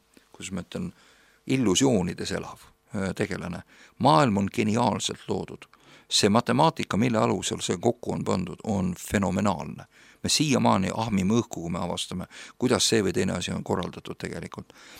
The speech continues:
Täpselt samasuguse matemaatika ja geniaalsusega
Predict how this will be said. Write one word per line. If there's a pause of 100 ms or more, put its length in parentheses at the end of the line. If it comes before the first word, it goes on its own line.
(140)
Täpselt
samasuguse
matemaatika
ja
geniaalsusega